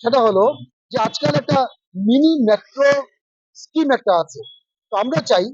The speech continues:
শিলচরে মিনি মেট্রো রেল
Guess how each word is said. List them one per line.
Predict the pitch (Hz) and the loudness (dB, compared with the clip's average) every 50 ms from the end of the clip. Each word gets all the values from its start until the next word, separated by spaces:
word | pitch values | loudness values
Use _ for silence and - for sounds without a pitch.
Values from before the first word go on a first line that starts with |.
| _ _ _ _ _ _ | _ _ _ _ _ _
শিলচরে | - - 226 233 233 196 - - 302 277 254 202 180 180 - _ _ _ _ _ _ - | -10 -2 0 0 0 -2 0 0 0 2 2 0 -2 -4 -8 _ _ _ _ _ _ -10
মিনি | 185 208 247 262 294 320 320 302 254 | -4 -2 0 2 4 2 2 2 2
মেট্রো | 233 208 - _ - 269 277 262 | 0 0 -2 _ -2 -2 -2 0
রেল | 233 254 247 196 | 0 0 0 0